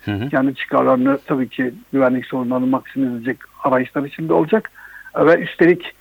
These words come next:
Speaker 2: artık ittifak ilişkisi ya da bölgedeki müttefiklik ilişkileri de, e,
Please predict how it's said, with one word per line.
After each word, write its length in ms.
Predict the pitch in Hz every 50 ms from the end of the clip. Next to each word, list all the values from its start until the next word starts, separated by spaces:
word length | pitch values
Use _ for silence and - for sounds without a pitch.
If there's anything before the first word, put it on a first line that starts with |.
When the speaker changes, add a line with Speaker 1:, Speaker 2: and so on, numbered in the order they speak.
| _ _ _ -
Speaker 2:
artık 360 | - 151 143 - - - -
ittifak 380 | 156 - - 170 - 202 180 - - - -
ilişkisi 520 | 151 139 135 - - - - 131 - - 190
ya 140 | 175 151
da 160 | 147 156 143 135
bölgedeki 600 | 147 143 135 139 143 135 143 127 - 160 160 147
müttefiklik 680 | 139 131 - - - - - 156 131 - 180 160 160
ilişkileri 540 | 143 127 123 - - - 127 131 156 202 190
de, 160 | 226 226 220 - _ _ _ _ _ -
e, 140 | - 143